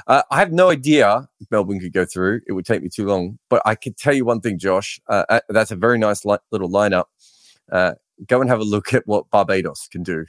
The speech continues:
<laughs> is, is my answer for all of those. Barbados is almost always the answer to this. Uh, Sydney's is pretty spectacular as well. Um, I'm trying to think of some of the others.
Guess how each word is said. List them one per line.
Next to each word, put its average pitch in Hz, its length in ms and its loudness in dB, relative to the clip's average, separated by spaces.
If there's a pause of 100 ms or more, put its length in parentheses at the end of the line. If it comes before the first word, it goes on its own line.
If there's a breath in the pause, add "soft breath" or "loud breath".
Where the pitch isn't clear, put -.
<laughs> - 100 -20
is, 98 360 -6
is 110 200 0
my 113 120 4
answer 98 300 0
for 92 180 -4
all 90 160 0
of 82 60 -8
those. 85 200 -2 (340 loud breath)
Barbados 156 440 4
is 131 120 -4
almost 131 260 4
always 98 200 2
the 78 120 -8
answer 71 220 -16
to 76 60 -16
this. 76 260 -14
Uh, 87 160 -2
Sydney's 113 580 -4
is - 180 -10 (200)
pretty 98 160 -4
spectacular 85 720 -4
as 80 140 -8
well. 107 360 2 (320 soft breath)
Um, 87 520 0 (180)
I'm - 60 -20
trying 95 160 -4
to - 40 -10
think - 140 -16
of - 60 -14
some 87 120 -10
of 85 60 -4
the 90 100 0
others. 87 380 -6